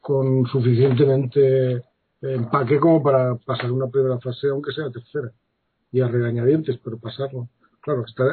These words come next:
está la última, es que yo no, no, vamos, no me lo esperaba. No recuerdo una clasific-, una no clasificación de Rusia, o una,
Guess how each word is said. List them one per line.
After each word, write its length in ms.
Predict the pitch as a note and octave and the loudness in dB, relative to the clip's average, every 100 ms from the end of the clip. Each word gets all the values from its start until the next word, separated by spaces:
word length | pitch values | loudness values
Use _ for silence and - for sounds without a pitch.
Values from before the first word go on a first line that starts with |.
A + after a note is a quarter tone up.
| - | -2
está 220 | B2 B2+ | -4 -2
la 100 | C#3+ | 0
última, 340 | B2 D3+ A#2+ | 0 -2 -4
es 80 | G#2+ | -6
que 140 | - A#2 | -4 0
yo 100 | C3 | 2
no, 220 | E3 C3+ | 2 2
no, 320 | B2 A#2+ A2+ A2+ | 2 2 0 -4
vamos, 480 | A#2 C3+ B2 - _ _ _ _ _ _ | -6 -8 -8 -16 _ _ _ _ _ _
no 140 | A#2 A#2 | 0 2
me 100 | A#2+ | 4
lo 80 | |
esperaba. 400 | A#2+ B2 A2+ B2+ B2 _ _ _ _ _ _ _ _ _ _ _ _ | 2 0 0 -4 -10 _ _ _ _ _ _ _ _ _ _ _ _
No 140 | B2+ C#3+ | 4 6
recuerdo 420 | D#3+ - C3+ B2 | 4 6 4 4
una 160 | A#2 | 0
clasific-, 420 | A2+ A2 - A#2+ - | -4 -10 -6 -6 -4
una 500 | D3+ C3 C3 C3+ C3+ | -2 0 2 2 2
no 240 | C3+ C3+ | 4 2
clasificación 600 | C3 A#2+ A#2+ A#2 A#2 B2+ | 2 0 -2 -2 -2 0
de 100 | A#2+ | 0
Rusia, 520 | A#2 B2+ A#2+ B2+ B2 - _ _ _ _ _ | -2 -4 -6 -12 -14 -18 _ _ _ _ _
o 80 | B2 | 0
una, 320 | A#2+ C#3+ C3+ | 2 4 2